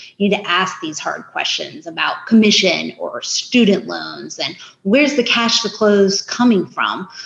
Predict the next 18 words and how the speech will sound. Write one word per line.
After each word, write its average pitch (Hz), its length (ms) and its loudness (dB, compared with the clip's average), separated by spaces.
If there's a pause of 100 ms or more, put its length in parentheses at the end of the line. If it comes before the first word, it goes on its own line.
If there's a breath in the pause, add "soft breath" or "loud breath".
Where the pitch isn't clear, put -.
(180 loud breath)
Um, 190 420 2 (160)
a 226 60 -2
good 220 180 4
example 196 460 2
of 185 80 2
that 180 220 0
might 208 280 0
be 190 380 4
if 196 140 -6
a 196 40 0
client 208 540 0
is 190 400 -2 (160)
qualifying 190 720 2
on 175 160 0
assets. - 720 -6 (480 soft breath)
Well, 208 600 2 (640)
that 214 300 0
works. 202 400 2